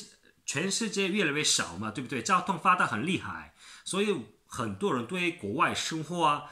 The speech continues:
呃，怎么国外事业，还有学习外语等等，国外生活等等很多地方很感兴趣。所以呢，这样的人，我的经验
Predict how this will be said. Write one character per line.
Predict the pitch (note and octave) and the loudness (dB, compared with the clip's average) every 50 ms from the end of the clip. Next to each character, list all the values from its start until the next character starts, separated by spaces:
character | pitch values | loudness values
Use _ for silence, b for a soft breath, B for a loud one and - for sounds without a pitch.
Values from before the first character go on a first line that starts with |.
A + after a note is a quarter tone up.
| B B B B B B B B B | B B B B B B B B B
呃， | _ - G2+ G#2 - G2+ G2+ G2+ | _ -8 -6 -6 -4 -4 -6 -6
怎 | G2+ - | -8 -6
么 | A#2+ A#2+ A2+ A2 A2 A2 - - | -6 -4 -4 -6 -6 -8 -14 -18
国 | _ - A#2+ A#2 | _ -8 -4 2
外 | D3 E3+ D3+ A#2+ | 4 4 4 4
事 | G#2 - - - - F3+ | 2 0 0 0 0 0
业， | F3 G3 F#3 C3 F#2 - - - | 0 0 0 0 -2 -6 -10 -14
还 | - - C3 | -10 -8 -6
有 | C3 B2+ A#2 | -4 -4 -4
学 | A2 - - C#3 D#3+ F3+ | -4 -4 -2 -2 0 0
习 | F3 - - B2 | 0 0 -2 0
外 | C3 D3 C#3+ C#3 | 2 2 2 2
语 | C3 A2+ F#2+ F2 F2 F2+ G2+ A#2+ C#3 C#3 - | 2 -2 -2 -4 -4 -2 -2 -2 -2 -4 -4
等 | - B2 C3 E3+ E3+ | -4 -2 -2 -2 -2
等， | B2 G2 F#2 F#2 F#2 G2+ - - _ - - _ | -2 -4 -4 -4 -6 -10 -12 -16 _ -20 -20 _
国 | - A2+ | -6 0
外 | B2+ D#3 D3 A2+ | 0 2 2 2
生 | - - - E3+ | 0 -2 -2 -2
活 | C#3 C3 | -2 -2
等 | A2 B2 A2+ G#2 | -2 -2 -4 -4
等 | A2 G2 | -6 -6
很 | - - C#3 G#2 F#2+ | -4 -4 -4 -4 -4
多 | F#2+ E3+ E3 | -4 -4 -4
地 | D3+ D#3+ | -4 -4
方 | D#3 - D#3+ D3+ C#3 | -4 -2 0 -2 0
很 | B2 B2 G#2+ | -2 -6 -6
感 | G#2 G#2+ F2+ F#2+ | -4 -4 -4 -2
兴 | F#2 E3 F3+ F3 | -2 -2 0 0
趣。 | - - B3+ F3 G2 - b b b b b b | 2 4 4 2 2 -2 b b b b b b
所 | - - - B2+ E3+ F3 | -6 -4 -2 0 0 0
以 | C3 A2+ | 0 0
呢， | G2 G#2 G#2 G#2 G2 F#2+ B B B B B B B B | -2 -2 -2 -2 -4 -6 B B B B B B B B
这 | - G3+ | -2 2
样 | F#3+ F3+ F#3 F3+ E3 | 4 4 4 2 2
的 | C#3 | 0
人， | A#2+ B2 B2+ A2+ | 0 -2 -2 -2
我 | F2+ F2+ | -4 -4
的 | G#2 A2+ | -4 -6
经 | G#2+ - - G3 F#3 F3+ F#3 F#3 | -4 -4 -4 -4 -2 -2 -2 0
验 | F#3 F3+ F3+ E3 F#3+ - - | 0 0 0 -2 -6 -8 -14